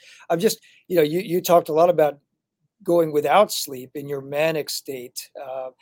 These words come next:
and, uh, you know, I've, I've heard so many people, uh, in combat operations who, who tend to go for,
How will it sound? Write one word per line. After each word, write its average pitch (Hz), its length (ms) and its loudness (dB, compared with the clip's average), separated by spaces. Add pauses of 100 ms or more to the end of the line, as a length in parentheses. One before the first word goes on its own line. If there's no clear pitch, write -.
(300)
and, 143 320 -10
uh, 139 540 -6
you 160 80 -10
know, 143 80 -10
I've, 143 140 -10
I've - 160 -12
heard 170 220 2
so 170 240 2
many 160 280 -2
people, 156 560 -2 (420)
uh, 143 160 -10
in 143 220 -10
combat 175 420 0
operations 135 960 -6
who, 143 360 -10
who 135 220 -14
tend 151 240 -6
to 139 80 -4
go 143 680 2
for, 139 420 -8